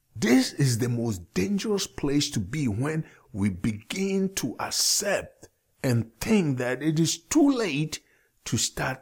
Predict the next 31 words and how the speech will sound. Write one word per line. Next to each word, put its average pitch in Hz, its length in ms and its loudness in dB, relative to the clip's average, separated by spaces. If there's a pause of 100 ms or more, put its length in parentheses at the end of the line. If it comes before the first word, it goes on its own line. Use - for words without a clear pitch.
(100)
anything 113 520 2
that 98 140 -6
you 92 100 -2
want 92 260 -2
to 78 120 -6
start, - 400 -10 (400)
to 151 100 -6
start 104 380 -4
that 95 260 -2
business, 76 600 -4 (640)
to 98 100 -6
go 113 240 2
back 107 300 0
to - 120 -8
school, - 360 -4 (400)
to 110 140 -2
get 110 260 0
fit. - 540 -8 (240)
When 131 280 8
you 139 180 8
look 135 300 2
in 131 160 4
the 135 60 2
mirror, 123 480 0
you 120 120 0
don't 131 300 -2
like 139 320 -4
what 151 220 -4
you 180 120 -4
are 143 60 -2
seeing, 170 480 2